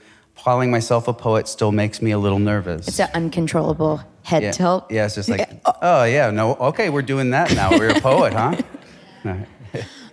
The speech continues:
Speaker 2: But moving into this longer format, you write in the end about how you've been collecting kind of thoughts and ideas and memories and stuff. But what was it like? What was the process in, in finding the framework for this book and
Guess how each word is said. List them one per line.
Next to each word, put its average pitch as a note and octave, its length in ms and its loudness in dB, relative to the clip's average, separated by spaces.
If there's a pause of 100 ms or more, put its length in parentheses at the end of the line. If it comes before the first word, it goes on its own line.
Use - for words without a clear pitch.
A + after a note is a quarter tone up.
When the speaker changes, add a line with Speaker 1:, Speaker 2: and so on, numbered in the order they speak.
Speaker 2:
But B3 140 2
moving C4+ 380 2
into B3+ 200 2
this A#3 220 -2
longer G#3 320 0
format, G3+ 600 0
you F#3+ 100 -12
write G#3 220 -4
in G#3 120 -2
the F3 60 0
end F3+ 260 0
about E3 220 0
how D3+ 520 0 (460)
you've E3 260 -4
been D#3+ 140 -2
collecting D#3 920 -2
kind D3 220 -2
of D3+ 80 -2
thoughts D#3 480 -2
and D#3 100 -2
ideas D3+ 680 0
and D#3 160 0
memories D3+ 480 0
and D3+ 100 -4
stuff. D#3+ 200 -4
But E3 100 2
what F3+ 180 2
was G#3+ 180 0
it G#3+ 100 -2
like? E3 280 0
What E3+ 120 -2
was G3 120 0
the - 80 -2
process E3 500 -2
in, D#3 380 -4 (680)
in E3+ 260 0
finding E3+ 560 0
the D#3 80 0
framework E3 800 0
for - 180 -4
this D3+ 220 -2
book E3+ 500 2
and D3+ 420 -4